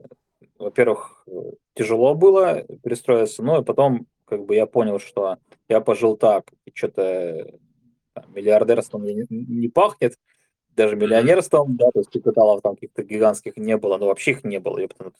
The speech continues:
Speaker 1: момент, когда это переосмысление, то есть, понятно, я пережил там очень большой кризис, расставание там с семейным бизнесом, вот, и вот две тысячи,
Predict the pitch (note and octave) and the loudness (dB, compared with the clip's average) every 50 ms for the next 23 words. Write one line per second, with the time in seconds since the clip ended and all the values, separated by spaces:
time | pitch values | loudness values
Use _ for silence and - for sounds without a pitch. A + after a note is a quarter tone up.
0 | _ - G#2 A2 C#3+ E3 D#3 - G#2+ G2+ G2 - _ - G#2+ - - A2 - - | _ -4 -2 2 2 2 2 2 2 0 0 -2 _ -8 -6 -6 -6 -10 -8 -4
1 | A2 G2+ G2 F#2 F#2 - _ _ _ - - _ _ _ _ - G#2+ F2+ - _ | -4 -4 -4 -6 -12 -14 _ _ _ -20 -20 _ _ _ _ -8 -8 -8 -8 _
2 | - B2 - G#2+ G#2+ G#2 F#2+ G2 F2+ - G2+ G2+ G2 G2 F#2 E2 F2+ F#2 F#2+ F#2 | -14 -6 -4 -2 -2 -2 -2 -4 -4 -2 0 0 0 -2 -4 -6 -8 -10 -10 -12
3 | - - - G2+ - - A2 - - D3 F3 D#3+ C3+ - - _ _ _ - - | -12 -8 -8 -6 -4 -2 -4 -2 0 0 0 0 -2 -2 -4 _ _ _ -20 -20
4 | _ _ _ _ _ - - G2 - - A2 G#2+ G#2+ G#2+ F#2+ F#2+ - F#2 F#2 F#2 | _ _ _ _ _ -4 -4 -2 0 2 2 2 2 2 0 -4 -10 -10 -12 -10
5 | - - A2 G2+ G#2 G#2 G2+ G2 F#2+ F#2+ A2 D3+ E3 D3 C#3 C3 - - G#2+ G#2 | -12 -12 -10 -6 -4 -4 -4 -6 -8 -8 -6 -4 -2 -2 -2 -2 0 0 -2 -2
6 | G#2 - _ _ _ _ _ _ _ - - G#2 G#2 G2+ G2+ G2 F#2+ _ _ _ | -2 -14 _ _ _ _ _ _ _ -10 -6 -4 -2 0 0 0 0 _ _ _
7 | _ _ - F#2+ F#2+ F#2 F2+ F#2+ F#2 F#2 - _ _ _ _ _ _ _ _ _ | _ _ -14 -10 -8 -6 -4 -4 -4 -6 -8 _ _ _ _ _ _ _ _ _
8 | _ _ _ G2 G2+ - A2 G2+ - - - - F2+ F2+ F#2 | _ _ _ -16 -12 -10 -10 -8 -8 -8 -4 -4 -2 -4 -4